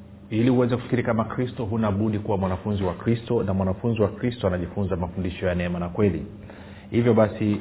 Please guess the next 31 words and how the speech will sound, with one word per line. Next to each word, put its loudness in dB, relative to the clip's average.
rafiki, -2
fanya 0
maamuzi -2
hayo, 0
na -2
kwa -6
kufanya -4
hivyo -2
utakuwa -4
umetii -4
agizo -4
la -2
Bwana -4
wetu -6
Yesu -8
Kristo. -10
Ah, 10
kumbuka 4
tu, -2
somo 0
tunalotembea 0
nalo 0
ni 0
somo -2
linalosema -2
uponyaji 0
na 0
kufunguliwa -2
ni 0
haki -4
yako. 2